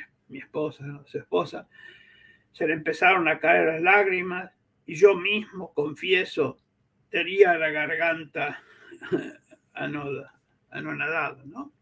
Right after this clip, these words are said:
Eh, y como comentario dice que la experiencia de kibutz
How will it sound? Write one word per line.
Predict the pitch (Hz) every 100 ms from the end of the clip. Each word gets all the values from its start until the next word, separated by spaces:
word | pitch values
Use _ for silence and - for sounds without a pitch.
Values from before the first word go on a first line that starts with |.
| _ _ _ _ - - _ - _ _ _ _ _ _ _ _
Eh, | - 180 175 - - _ _ _ _ _ _ _ -
y | 92 -
como | 165 165 160
comentario | 160 156 160 233 208 196 190 165
dice | 175 185 - 151
que | 147 147
la | 139 143
experiencia | - 147 160 180 - 160
de | 165 147
kibutz | 151 156 196 196 -